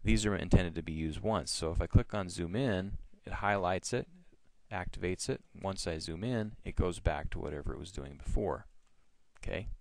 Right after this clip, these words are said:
that's the way the pan is supposed to work too, but I've already changed that so that it's not a use once tool. I can continue to use it. It works just the way it would work if I activated it,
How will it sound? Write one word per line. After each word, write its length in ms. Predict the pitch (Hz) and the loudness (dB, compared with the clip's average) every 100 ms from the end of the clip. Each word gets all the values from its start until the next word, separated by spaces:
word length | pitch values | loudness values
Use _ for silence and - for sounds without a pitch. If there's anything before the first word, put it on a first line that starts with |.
| - - - - - - | -14 -20 -20 -20 -16 0
that's 280 | 104 107 - | 2 4 4
the 100 | 98 | 4
way 100 | 90 | 4
the 100 | 80 | 10
pan 360 | - 101 104 | 10 10 0
is 80 | 85 | -4
supposed 340 | - - - - | -4 -4 -4 -4
to 80 | |
work 240 | - 76 - | -4 -4 -4
too, 160 | 98 | -4
but 140 | 85 76 | -2 -4
I've 160 | 78 | 0
already 260 | 90 87 78 | 2 2 -2
changed 480 | - 113 139 139 - | -6 -4 -4 -4 -4
that 300 | 73 80 - | -4 -6 -6
so 200 | - 85 | -4 -4
that 140 | 78 | -4
it's 240 | 76 - 90 | -6 -8 -6
not 300 | 92 92 - 82 | -6 -6 -10 -12
a 60 | |
use 340 | 78 82 78 - | -8 -6 -6 -6
once 380 | 90 98 - - | -4 -4 -4 -6
tool. 280 | - 73 62 | -4 -4 -4
I 120 | 67 | -4
can 180 | - - | -4 -4
continue 460 | - - 98 95 90 | -4 -4 -2 -2 -6
to 160 | 80 | -8
use 240 | 73 65 95 | -8 -8 -6
it. 120 | 107 - - - - - - - | -8 -12 -20 -20 -20 -20 -20 -8
It 160 | 67 | -4
works 320 | 80 95 - - | 0 -2 -2 -4
just 320 | 92 87 - | -4 -4 -4
the 80 | 87 | -2
way 180 | 82 | 0
it 100 | 73 | -2
would 120 | 80 - | -4 -4
work 380 | 90 87 - - - - - | -2 -2 2 0 0 -18 -10
if 160 | 98 - | -4 -2
I 100 | 85 | -2
activated 720 | 80 82 - 82 78 78 73 | -2 -6 -8 -4 -4 -4 -6
it, 200 | 78 71 | -6 -8